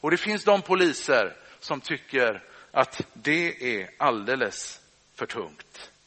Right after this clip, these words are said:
Goliat var som en tung börda för Israel. Och under fyrtio dagar så fullständigt spydde han ut galla och hån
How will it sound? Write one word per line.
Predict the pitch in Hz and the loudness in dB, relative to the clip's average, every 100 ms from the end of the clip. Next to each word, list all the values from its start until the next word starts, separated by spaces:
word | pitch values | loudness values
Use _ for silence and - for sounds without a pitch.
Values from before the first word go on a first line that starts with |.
| _ _ - - - _ _ - | _ _ -20 -20 -20 _ _ -6
Goliat | 180 196 160 127 110 95 87 | -2 -2 -6 -10 -6 -6 -8
var | 117 123 160 160 | -4 2 4 2
som | - 139 | -2 -8
en | 123 | -8
tung | 110 - 196 208 175 123 110 107 - | -6 -4 2 2 0 -8 -12 -12 2
börda | 185 175 123 104 - 180 143 90 - - _ _ _ _ _ _ _ _ _ | 4 6 4 0 0 4 4 2 -10 -20 _ _ _ _ _ _ _ _ _
för | 160 151 | 0 0
Israel. | 143 - 143 143 131 101 - - - | -2 -2 0 2 2 -2 -10 -20 -20
Och | - 143 160 | -12 -8 -4
under | 147 139 | -4 -4
fyrtio | - - 233 - - 170 170 | -8 -2 -2 -2 -6 -4 0
dagar | 147 131 123 127 117 87 - _ _ _ _ - | 4 4 4 2 0 -2 -12 _ _ _ _ -14
så | - | -10
fullständigt | - - 170 - - 156 139 - - | -4 -2 -2 -2 -2 -2 -2 -8 -14
spydde | - - - 190 180 123 151 | -12 -10 -6 -4 -2 0 2
han | 160 156 | 2 0
ut | 143 - | -2 -4
galla | 165 151 135 123 120 | 4 4 6 4 4
och | 120 | 2
hån | 139 113 92 | -4 -6 -8